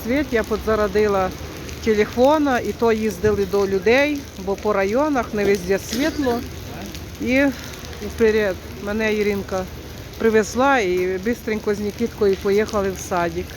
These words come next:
забирати. Так що, мої хороші, не все так просто. Багато не можу нічого казати, ну, звісно, вчора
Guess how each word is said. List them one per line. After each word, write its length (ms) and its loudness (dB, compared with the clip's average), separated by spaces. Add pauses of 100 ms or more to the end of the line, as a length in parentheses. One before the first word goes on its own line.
(680)
забирати. 600 2
Так 220 0
що, 320 -2 (140)
мої 200 -2
хороші, 720 -4 (960)
не 100 0
все 220 2
так 180 -2 (100)
просто. 560 -2 (180)
Багато 420 0
не 100 -2
можу 280 -4
нічого 380 -4
казати, 580 0
ну, 200 -6 (760)
звісно, 480 2
вчора 540 2